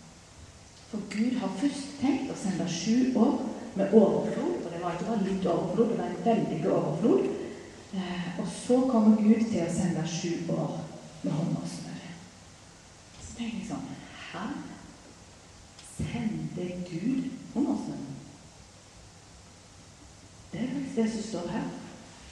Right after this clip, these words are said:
Det er Gud som sendte overfloden, og det var Gud som sendte hungersnøden. Og så skal vi prøve å tenke det over for til vår tid i dag.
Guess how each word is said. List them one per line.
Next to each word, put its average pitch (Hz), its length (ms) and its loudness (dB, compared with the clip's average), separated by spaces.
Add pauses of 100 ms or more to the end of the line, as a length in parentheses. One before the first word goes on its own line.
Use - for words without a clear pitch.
Det 190 80 0
er 190 160 -4
Gud 220 420 2
som 190 160 -2
sendte - 480 -2
overfloden, 170 640 -2 (320)
og - 60 -10
det - 100 -10
var 156 240 -6
Gud - 540 2
som 269 120 2 (140)
sendte - 420 0
hungersnøden. - 600 -6 (2250)
Og 214 80 -4
så 240 160 -6
skal - 260 -4
vi - 60 -4
prøve 254 220 4
å 247 80 0
tenke 226 260 0
det 220 140 2
over - 240 -4
for 196 100 -8 (140)
til 165 180 -8
vår 294 180 -4 (140)
tid 269 220 0 (260)
i 220 100 2
dag. 269 240 -2